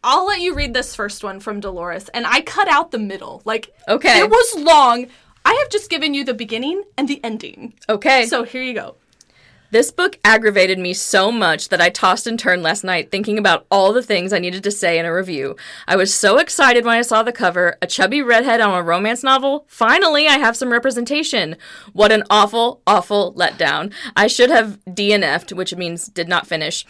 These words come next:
Speaker 1: I did know that one.
Speaker 2: <laughs> Good. <laughs> I should have D N F'd this halfway through, but I got to the point where I was hate reading it. <laughs>
Speaker 1: And then
Speaker 2: You
Speaker 1: she goes on and on.
Speaker 2: You know, after writing all of this, I've decided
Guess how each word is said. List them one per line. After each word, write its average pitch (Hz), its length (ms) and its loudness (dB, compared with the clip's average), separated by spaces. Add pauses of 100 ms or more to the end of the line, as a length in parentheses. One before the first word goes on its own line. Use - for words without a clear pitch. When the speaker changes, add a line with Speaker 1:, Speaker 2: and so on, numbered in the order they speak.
(180)
Speaker 1:
I 233 80 -8
did 254 140 -4
know 190 120 -6
that 165 160 -12
one. 254 560 2 (240)
Speaker 2:
<laughs> - 220 -20
Good. 247 440 2 (500)
<laughs> - 520 -4
I 247 80 4
should 311 220 2
have 277 160 2
D 233 160 0
N 247 80 2
F'd 208 240 -2
this 208 180 0
halfway 233 420 2
through, 190 340 -2
but 214 120 0
I 214 80 2
got 202 200 2
to 240 60 -6
the 233 80 -4
point 202 280 0
where 208 100 0
I 185 80 4
was 165 140 -4
hate - 360 -6
reading 196 320 0
it. 294 320 0 (320)
<laughs> 403 100 -6 (580)
Speaker 1:
And 247 80 -2
then 302 60 4
Speaker 2:
You 294 60 2
Speaker 1:
she 320 100 -2
goes 233 220 -4
on 170 340 -8
and 185 140 -14
on. 175 240 -14 (640)
Speaker 2:
You 269 160 0
know, 262 180 4
after 311 340 2
writing 214 320 2
all 170 200 0
of 202 60 -8
this, 214 200 0
I've 202 120 0
decided 202 440 0